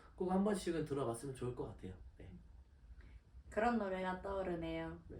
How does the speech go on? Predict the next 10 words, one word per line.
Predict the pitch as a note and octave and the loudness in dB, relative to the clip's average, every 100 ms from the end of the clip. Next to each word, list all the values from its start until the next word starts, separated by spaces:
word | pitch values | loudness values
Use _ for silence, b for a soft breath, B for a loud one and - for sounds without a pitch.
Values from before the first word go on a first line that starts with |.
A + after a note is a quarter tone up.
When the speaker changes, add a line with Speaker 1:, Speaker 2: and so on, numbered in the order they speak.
| - | -12
Speaker 1:
어떤 | - - F#3 F#3 - - - | -4 2 2 0 -8 -16 -10
Speaker 2:
고민보다고. | A3+ C#4+ C#4+ C4+ C#4+ C#4+ C#4 - D4 D#4 | 0 2 4 8 8 10 8 10 12 12
<laughs> | C4 F#4 - F#4 - G4+ A#4+ - - C#5+ - - | 12 12 12 12 12 12 12 10 8 4 4 6
네, | G#3 F#3 | 8 8
비티에스 | G3+ G3 G#3+ G3+ - | 4 4 6 6 4
때 | - F3+ E3+ | 2 4 4
Speaker 1:
네. | E3+ | 2
Speaker 2:
고민보다고가 | E3+ E3+ E3+ E3+ E3 D#3 D#3+ D#3+ E3 - - - E3+ E3+ | 0 2 2 4 2 0 -2 -4 -6 -6 -10 -2 0 4
떠오르는데 | F#3 F#3 F#3 F3 F#3+ | 4 6 4 2 4
Speaker 1:
네. | C4 G#3+ | 6 4